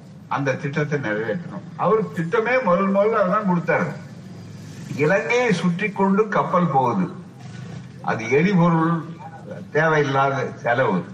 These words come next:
நாட்கள் நேரம் காலம் செலவு பூரா. நடுவுல ஆழப்படுத்தினா பாக் ஜலசந்தி நம்ம எல்லையில இருக்கு,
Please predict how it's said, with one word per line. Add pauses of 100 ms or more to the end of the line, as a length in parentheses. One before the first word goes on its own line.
(800)
நாட்கள்
நேரம்
காலம்
செலவு (180)
பூரா. (600)
நடுவுல (1080)
ஆழப்படுத்தினா (760)
பாக்
ஜலசந்தி
நம்ம
எல்லையில
இருக்கு,